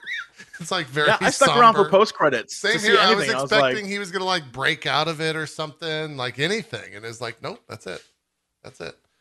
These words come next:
Speaker 1: Um, and the other thing that I, uh, really liked about the episode is I think we got a little bit of taste of, like, how strong Doctor Strange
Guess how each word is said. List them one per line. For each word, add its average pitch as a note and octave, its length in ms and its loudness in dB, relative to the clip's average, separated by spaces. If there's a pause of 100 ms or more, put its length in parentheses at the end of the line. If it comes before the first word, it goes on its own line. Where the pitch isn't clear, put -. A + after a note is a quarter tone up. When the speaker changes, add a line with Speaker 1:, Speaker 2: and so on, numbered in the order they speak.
(200)
Speaker 1:
Um, A#2+ 500 -2
and C#3 120 -8
the D3+ 80 0
other G3+ 160 -2
thing D3 300 -6
that C3 140 -6
I, B2+ 200 -6 (240)
uh, B2 540 -10
really C#3 240 -4
liked C3 220 -4
about B2 220 -6
the A#2 100 -8
episode G#2+ 600 -8 (500)
is A#2 720 -6 (640)
I A#2+ 80 -4
think G3 260 -4
we D4 80 -4
got D4+ 220 -2
a E3+ 40 -6
little D#3 200 -6
bit D3 160 -4
of B2 160 -10
taste C3 340 -6
of, B2 120 -12
like, A2 180 -6
how A#2+ 360 -2
strong A2 600 -8
Doctor G2+ 380 -8
Strange F#2 680 -10